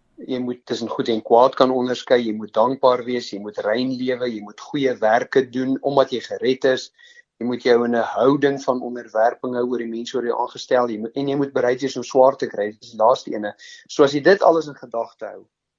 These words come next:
dan kan ons gaan na byvoorbeeld Spreuke toe. Spreuke het 'n paar, ek gaan hulle noem, vier van hulle.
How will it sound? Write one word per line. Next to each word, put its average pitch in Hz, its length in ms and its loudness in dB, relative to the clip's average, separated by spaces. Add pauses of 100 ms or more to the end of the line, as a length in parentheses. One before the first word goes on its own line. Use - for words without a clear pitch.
(400)
dan 123 180 -10
kan 135 180 0
ons 127 200 -6
gaan 127 240 -8
na 123 100 -4
byvoorbeeld 127 600 -2
Spreuke - 480 -4
toe. 110 120 -10
Spreuke 147 380 4
het 147 140 6
'n 123 160 -2
paar, 117 240 4
ek - 160 -18
gaan 123 160 -10
hulle 120 180 -10
noem, 117 200 -10
vier 143 280 -2
van 107 240 -6
hulle. 104 220 -8